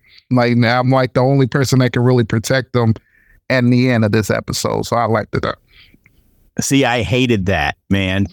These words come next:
Speaker 2: And here's why.
Speaker 1: Okay.
Speaker 2: 'Cause he's like, "What is your mission?" Gohan doesn't know,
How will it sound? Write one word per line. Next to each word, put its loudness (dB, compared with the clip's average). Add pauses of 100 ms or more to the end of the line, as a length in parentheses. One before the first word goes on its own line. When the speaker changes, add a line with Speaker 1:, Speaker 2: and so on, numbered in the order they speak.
Speaker 2:
And -2
here's 0
why. -2 (380)
Speaker 1:
Okay. -6
Speaker 2:
'Cause -2
he's 2
like, -2 (140)
"What -2
is 0
your 0
mission?" 0 (440)
Gohan 2
doesn't 2
know, 0